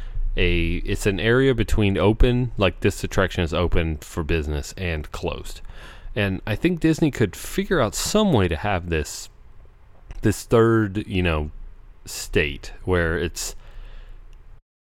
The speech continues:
you don't have to admit it's in technical rehearsal. You don't have to admit that,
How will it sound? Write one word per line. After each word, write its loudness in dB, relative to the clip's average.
you 4
don't 4
have 2
to 4
admit 2
it's -2
in 2
technical -4
rehearsal. 0
You 2
don't 2
have 0
to 4
admit 2
that, 2